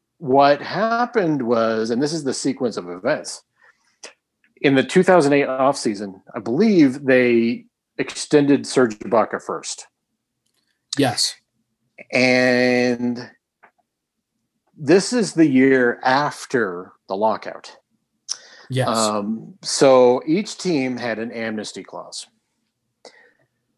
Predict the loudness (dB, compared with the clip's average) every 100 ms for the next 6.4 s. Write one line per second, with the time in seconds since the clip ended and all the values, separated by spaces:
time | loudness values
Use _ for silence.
0 | _ _ -2 2 4 4 2 0 -6 -4
1 | -6 -4 -6 -12 -16 -18 -20 _ -8 -6
2 | -6 -8 -8 -8 -10 -8 -4 -2 0 -2
3 | -2 -4 -4 -8 -8 -14 _ _ -14 -8
4 | -8 -2 -2 -2 -6 -12 _ _ _ _
5 | _ _ -12 -6 -4 -4 -4 0 0 2
6 | 0 -2 -4